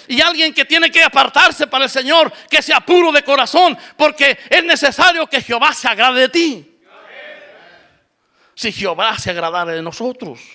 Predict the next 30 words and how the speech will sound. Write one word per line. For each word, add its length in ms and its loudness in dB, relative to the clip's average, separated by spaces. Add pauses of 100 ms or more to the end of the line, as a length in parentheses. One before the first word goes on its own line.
(1300)
si 140 -10
queremos 500 0
que 160 -4
Dios 280 -2
haga 220 2
algo 200 2
significativo 720 -4
en 40 -4
nuestras 340 -2
vidas, 480 0 (340)
solo 300 0
será 640 0 (200)
si 300 -4
Él 120 0
se 140 -6
agradase 500 -4
de 80 -4
nosotros, 840 -12 (540)
si 180 -6
Jehová 480 0
se 140 -6
agradara 480 -4
de 60 -8
nosotros. 680 -16 (600)
La 140 0
palabra 360 2
agradar 460 0
quiere 200 -4
decir 420 -4
complacer. 960 -6